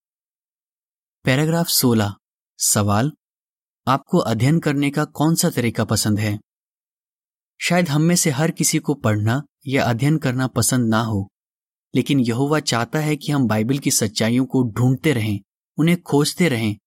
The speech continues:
ताकि उन्हें और अच्छी तरह समझ सकें। नीति वचन दो के चार से छह में लिखा है,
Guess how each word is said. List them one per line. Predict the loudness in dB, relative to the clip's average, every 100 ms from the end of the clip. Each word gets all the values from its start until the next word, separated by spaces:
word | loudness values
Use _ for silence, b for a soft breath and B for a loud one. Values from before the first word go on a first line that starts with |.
| _ _ -6
ताकि | -4 0 0
उन्हें | 0 0 0 -4 -2
और | 0 0
अच्छी | -2 -2
तरह | 0 0
समझ | 2 2 2
सकें। | -2 -2 -4 -4 _ _ _ _ _ _ _ _ -2
नीति | 0 2 0
वचन | 0 0 2
दो | 2 2
के | -2
चार | -2 -2 0 0
से | -4
छह | -4 -2 0 2
में | 2
लिखा | 0 -2 -4
है, | -4